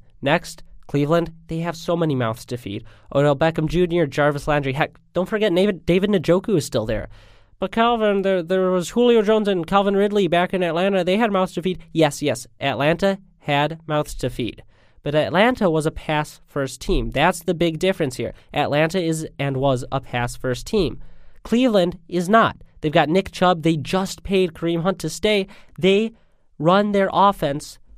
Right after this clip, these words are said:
through the running back position. Whether it's through the air or on the ground, it goes through the running back position. And their new head coach is the old offensive coordinator from the Vikings, a run-first team with Dalvin Cook. This is bad for Austin Hooper. This is bad for Jarvis Landry.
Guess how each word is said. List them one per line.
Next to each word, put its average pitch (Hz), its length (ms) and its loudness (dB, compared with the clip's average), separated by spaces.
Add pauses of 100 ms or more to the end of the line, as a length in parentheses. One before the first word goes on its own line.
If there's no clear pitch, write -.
(140)
through 175 240 -2
the 165 120 4
running 160 260 4
back 156 260 -2
position. 127 500 -4 (180)
Whether 143 240 2
it's 127 120 -6
through 127 220 -4
the 127 180 -8
air 214 280 2
or 156 220 0
on 151 140 -2
the 151 80 0
ground, 139 240 2
it 120 160 -8
goes 160 320 0
through 139 320 -2
the 139 140 -4
running 127 360 -2
back 113 260 -2
position. 156 580 -2 (300)
And 160 120 2
their 160 120 4
new 196 140 4
head 214 160 2
coach 208 300 0
is 151 60 -4
the 151 100 0
old 160 140 2
offensive 165 360 0
coordinator 156 320 0
from 147 140 -4
the 139 60 -2
Vikings, 196 560 0 (360)
a 147 100 4
run-first 139 540 2
team 220 180 2
with 131 140 0
Dalvin 143 380 2
Cook. - 260 0 (180)
This 175 200 -2
is 214 100 -2
bad 180 300 4
for 180 120 0
Austin 160 340 0
Hooper. 131 340 -2 (200)
This 147 160 -2
is 143 140 -2
bad 156 300 4
for 185 100 -6
Jarvis 170 420 0
Landry. 170 380 -2